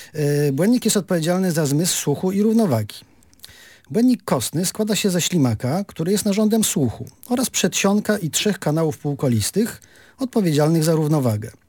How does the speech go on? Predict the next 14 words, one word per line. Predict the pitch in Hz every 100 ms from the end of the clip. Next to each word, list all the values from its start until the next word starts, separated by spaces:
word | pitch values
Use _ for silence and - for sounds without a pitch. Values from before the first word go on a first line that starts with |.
| - _ _ _
W | -
ślimaku | - 208 180 104 - 139 220 202
znajdują | 143 143 175 196
się | -
komórki | 139 156 170 175 151
receptorowe | 151 - 143 - 143 127 120
słuchu, | - 117 110 156 220 - - - -
a | 151
w | 123
woreczku | 127 147 208 - 175
i |
łagiewce, | 160 139 127 107 - 131 185
wewnątrz | 151 175 165 120
przedsionka | 151 117 147 113 101 131